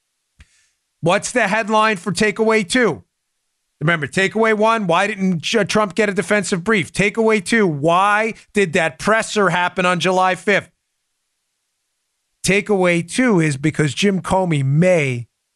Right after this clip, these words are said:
have been played for a fool by the Russians.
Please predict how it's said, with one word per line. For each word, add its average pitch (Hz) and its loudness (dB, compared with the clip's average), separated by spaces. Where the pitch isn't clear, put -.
have 139 -2
been 135 0
played 165 0
for 127 -2
a 92 -4
fool 151 -2
by 117 -2
the 113 -4
Russians. 117 -4